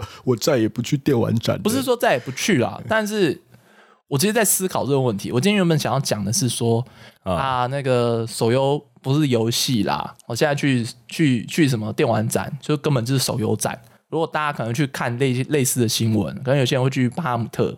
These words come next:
Speaker 2: 或者是P T T看到今年电玩展的新闻，就会说，啊，什么台北电玩展明明就是手游展，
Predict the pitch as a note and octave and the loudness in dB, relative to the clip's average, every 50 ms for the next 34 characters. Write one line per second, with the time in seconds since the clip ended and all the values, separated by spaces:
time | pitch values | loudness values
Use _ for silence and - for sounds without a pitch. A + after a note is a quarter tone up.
0 | - - C#3 B2 B2 A#2+ B2 - B2 A#2 B2 A#2 B2 A#2 A#2 A#2 - - - - | -6 -4 0 2 2 2 2 0 0 0 0 2 2 2 2 0 -2 -8 -14 -16
1 | - - - _ - C#3 C3 C3 C3 B2+ B2 A#2 A2+ A2+ A#2 - - C3 C3 A#2+ | -16 -18 -18 _ -8 -6 -2 0 0 0 0 0 -2 -4 -6 -2 0 2 2 2
2 | A2+ A2+ B2+ A#2 A2 A2 G#2+ G#2+ G#2 G#2+ - - A#2 A2+ A2 G2+ - - G#2+ C3 | 2 2 0 2 2 0 0 -2 -4 -2 -2 0 2 2 2 2 0 0 -2 -4
3 | C3+ - - C#3 D#3+ F3 D#3+ - D#3+ E3+ - - G2+ G#2 G2+ - - - - - | -4 -2 -2 2 2 2 2 2 0 0 0 0 0 0 -2 -4 -8 -18 -20 -20
4 | - - _ - - C#3+ E3+ F3 - - E3 F3+ F3 D#3 C3 C3 F3+ E3 C#3+ B2+ | -20 -20 _ -4 -2 0 0 -2 -2 -4 -4 0 0 0 0 0 0 0 0 0
5 | B2 A#2+ C3 C3 - A#2 G#2 G2+ C3 - - - - _ _ C#3+ C#3 D3 D#3 D#3+ | -2 -2 -2 -2 -2 -2 -2 -4 -6 -10 -14 -20 -20 _ _ -2 0 2 2 2
6 | D#3+ F3 E3 E3 D3+ C3+ - - A2 A2+ A#2 A2+ A#2+ B2+ B2+ - A#2 - - | 2 2 2 2 0 0 0 0 0 2 2 4 2 2 2 0 -4 -4 -6